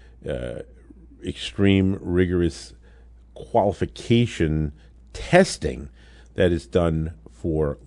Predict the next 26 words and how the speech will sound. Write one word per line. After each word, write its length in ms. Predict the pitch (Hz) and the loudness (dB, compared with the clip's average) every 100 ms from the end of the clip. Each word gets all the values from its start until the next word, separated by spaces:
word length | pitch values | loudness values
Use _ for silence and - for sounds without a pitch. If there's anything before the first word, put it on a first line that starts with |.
| - | -4
law 300 | 92 95 110 | 0 4 4
enforcement. 720 | 85 - 76 67 - 64 55 - - - | 2 -4 -10 -10 -12 -14 -14 -18 -20 -10
Private 280 | - 78 90 | -2 -2 -2
citizens 640 | - 82 78 - 95 107 | -4 -4 -4 -2 -2 -4
are 160 | - 123 | -6 -2
not 260 | 151 202 - | 0 -2 -4
law 160 | 78 | -4
enforcement. 640 | 65 62 60 58 - - - - - - - - - | -4 -8 -12 -14 -16 -18 -18 -20 -20 -20 -20 -20 -12
Um, 280 | - - 123 | -8 -4 2
they 80 | 135 | 2
need 180 | 208 | 2
to 80 | 240 | 2
get 220 | 196 185 | 4 4
that 200 | - 151 | 6 4
through 220 | - 139 139 | 4 0 4
their 160 | 123 | 4
head, 360 | 117 160 117 - - - - - - | 6 4 2 -6 -20 -20 -20 -20 2
they 220 | 104 127 | 6 8
being 240 | 123 127 117 | 6 4 4
the 80 | |
government, 500 | 101 113 135 113 - - - - - | 4 2 0 -6 -14 -18 -20 -20 -12
okay? 400 | - - 82 113 - - - - - | -8 0 0 0 -6 -20 -20 -20 -2
They 100 | 131 | -2
keep 300 | 139 185 165 | 0 -2 0
associating, 880 | 143 - 127 135 - 101 92 90 98 - - - - - - - | 0 2 2 2 2 2 4 2 -2 -8 -20 -20 -20 -20 -20 -14
uh, 380 | - 92 87 87 | -2 2 2 2